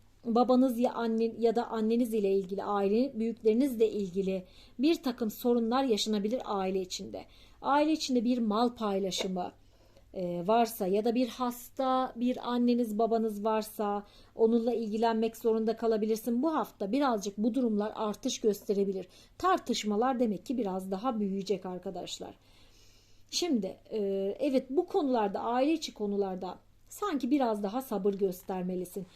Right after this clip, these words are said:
Aile içinde seni aşağı çekmek isteyen ya da sana haksızlık eden birisi var gibi. Yani böyle her şeyi yapıyorsun, ediyorsun ama bir türlü görünmüyor. "Ne yaptın ki sen bana?" der, der gibi böyle bir insan olabilir hayatında.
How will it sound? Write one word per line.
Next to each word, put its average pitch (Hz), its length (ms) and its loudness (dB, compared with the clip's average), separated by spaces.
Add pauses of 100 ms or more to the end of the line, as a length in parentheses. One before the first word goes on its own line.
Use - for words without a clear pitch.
(220)
Aile 311 320 2
içinde 233 380 2
seni 233 280 -4
aşağı 240 460 -2
çekmek 233 340 -2
isteyen 220 360 0
ya 247 180 2
da 196 60 -4
sana 220 240 -4
haksızlık 240 640 -4
eden 240 300 0 (420)
birisi 233 560 2
var 214 220 4
gibi. 185 360 -4 (340)
Yani 269 300 2
böyle 285 240 6
her 311 300 0
şeyi 285 400 2
yapıyorsun, 285 640 -2
ediyorsun 262 500 -2
ama 254 220 0
bir 262 200 -2
türlü 233 260 -4
görünmüyor. 220 460 4 (320)
"Ne 262 80 4
yaptın 294 460 2
ki - 80 -6
sen 202 340 -2
bana?" 190 320 -2
der, 240 280 2
der 226 460 0
gibi 202 340 0
böyle 202 280 4
bir 208 160 -8
insan 226 340 -4
olabilir 277 380 0
hayatında. 269 800 -2